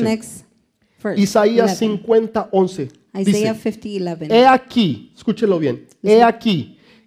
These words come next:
Speaker 1: que todos vosotros encendéis fuego y os rodeáis de teas.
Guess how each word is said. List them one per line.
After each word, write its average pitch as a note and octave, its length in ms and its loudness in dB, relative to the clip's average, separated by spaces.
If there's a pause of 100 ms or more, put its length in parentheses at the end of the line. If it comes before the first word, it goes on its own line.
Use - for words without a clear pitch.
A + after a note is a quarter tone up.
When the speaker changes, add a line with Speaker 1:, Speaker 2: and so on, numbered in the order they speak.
Speaker 1:
que G3 160 6
todos C4 680 4
vosotros A#3 680 0
encendéis F#3+ 760 2 (200)
fuego F#3+ 500 2 (560)
y G#3+ 160 2
os A3 220 4
rodeáis G3+ 680 2
de G#3 120 4
teas. F3 680 -2